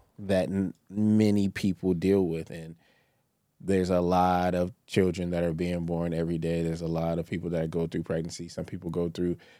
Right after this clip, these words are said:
pregnancies in, in addition to what they're, the, there's risk, you know what I'm saying? You talk about mortality with Black women, especially within the Black community.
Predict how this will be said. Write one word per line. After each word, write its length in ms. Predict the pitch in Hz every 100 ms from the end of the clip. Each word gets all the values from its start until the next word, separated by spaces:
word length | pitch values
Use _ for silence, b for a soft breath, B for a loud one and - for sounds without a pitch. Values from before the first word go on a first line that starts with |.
| _
pregnancies 440 | 95 90 87 87
in, 100 | 85
in 260 | 85 69 90
addition 480 | 85 82 95 101 85
to 420 | - 92 90 87
what 180 | - 87
they're, 240 | 85 85 82 - _ _ _ _ _
the, 280 | 90 82 78 - _ _ _ _ _
there's 340 | 110 101 - 85 85
risk, 520 | 92 131 - - - - _
you 100 | 104
know 40 | 101
what 40 |
I'm 40 | 95
saying? 280 | 98 98 98
You 80 |
talk 220 | 90 92 90
about 260 | 87 92
mortality 640 | 98 98 101 107 117 98 92
with 220 | 92 90
Black 240 | 95 95
women, 400 | 95 92 90 87 82 B _
especially 420 | - 123 139 120
within 140 | 95 92
the 80 |
Black 240 | 87 92 87
community. 540 | 92 90 87 82 82